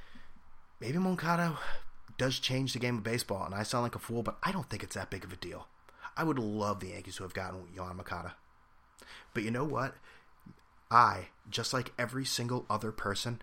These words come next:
has not seen him play at all. You know what we've seen? Still pictures on E S P N dot com.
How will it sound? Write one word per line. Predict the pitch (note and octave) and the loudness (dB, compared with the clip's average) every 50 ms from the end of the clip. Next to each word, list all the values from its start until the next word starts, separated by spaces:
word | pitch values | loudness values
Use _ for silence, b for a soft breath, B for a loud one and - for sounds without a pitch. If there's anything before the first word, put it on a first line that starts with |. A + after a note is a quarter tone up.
| B B | B B
has | - G2+ F#2+ - | -6 -4 -2 0
not | A2+ A2 - | -2 -2 -2
seen | - - B2 A2 | -2 -2 -2 0
him | G2+ A2 G2 | 0 -2 -2
play | - - - G#2+ G2 F#2+ | -4 -2 -2 -2 -2 -2
at | - F2+ | -2 -4
all. | F#2 F#2+ F#2 F2+ F2 | -2 -2 -2 -2 -2
You | G2 G2 | -2 0
know | G2+ | 0
what | A2+ A2+ | 2 2
we've | C3+ C3 B2+ | 0 0 -2
seen? | - - A#2+ B2+ C3 C3 - | -2 0 0 -2 -2 -4 -6
Still | - - - - - A#2+ A2+ G#2 | -2 2 2 4 4 4 2 2
pictures | F#2+ - - F#2+ - - - - E2+ - - - - - | 2 2 0 0 0 -2 -4 -4 -4 -4 -6 -4 -2 0
on | A2+ G#2+ | 0 2
E | G#2 | 2
S | G2 - | 0 0
P | - - | -2 -2
N | F#2+ F#2+ F2+ | -4 -2 -2
dot | F#2 F2+ F2 - | -2 -4 -4 -4
com. | - F2+ E2+ E2+ E2+ - | -4 -4 -4 -4 -8 -10